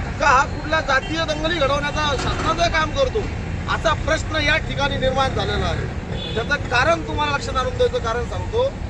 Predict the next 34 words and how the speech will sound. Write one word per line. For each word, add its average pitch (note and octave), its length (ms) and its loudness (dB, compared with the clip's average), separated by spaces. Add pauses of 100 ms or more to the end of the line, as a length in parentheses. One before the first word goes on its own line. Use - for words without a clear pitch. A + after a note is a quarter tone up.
(280)
की C4 60 -2
नांदेड B3 520 2
बोडार D#4 400 2
एक D#4 160 0
गाव C#4+ 320 6
आहे, C#4 140 4
नांदेडमध्ये C4 640 -4
बोडार A#3+ 360 0
नावाचं, G#3+ 380 -4 (540)
इथं D4+ 440 0
काही D#4+ 220 0
वर्ष C4+ 380 -2
अगोदर, C#4+ 420 0
एक C#4 100 0 (120)
वर्ष-, B3 380 -2
वर्षभर B3 360 -2
अगोदर A#3 360 2 (200)
अक्षय D#4+ 400 2
भालेराव, B3+ 440 2 (420)
आमचा A#3+ 380 -2
भाऊबंदी B3+ 540 0
असलेला C4+ 340 0
अक्षय C4+ 380 0
भालेराव A#3+ 480 2
या C4 60 2
व्यक्तीचा B3+ 440 -2
खून C4 340 -4
करण्यात B3 340 -2
आला, G3 260 -4 (680)
त्या D#4 120 4
ठिकाणी D4 380 -2
दंगल D4 360 0
घडण्यात A#3+ 340 0
आली. A3 280 -2